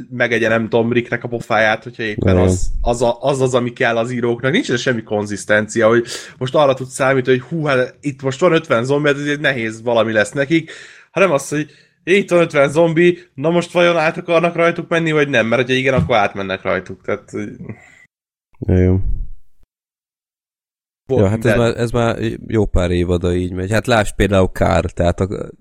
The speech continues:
Speaker 2: tehát Carl általában izé full kontroll alatt tartja, itt meg megharapta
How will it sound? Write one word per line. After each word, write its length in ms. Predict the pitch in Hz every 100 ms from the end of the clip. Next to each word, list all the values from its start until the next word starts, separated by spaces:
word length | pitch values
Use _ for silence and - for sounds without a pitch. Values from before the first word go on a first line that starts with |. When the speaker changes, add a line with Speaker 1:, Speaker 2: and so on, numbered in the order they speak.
| - _
Speaker 2:
tehát 200 | - 95
Carl 360 | - 120 117 92
általában 580 | 104 - 104 104 104
izé 200 | 107 92
full 260 | 90 - 110 -
kontroll 320 | 101 95 92
alatt 180 | 90 -
tartja, 500 | 95 92 - 95 90
itt 400 | 53 50 76 98
meg 220 | - 90 -
megharapta 840 | 80 85 - - - - - 80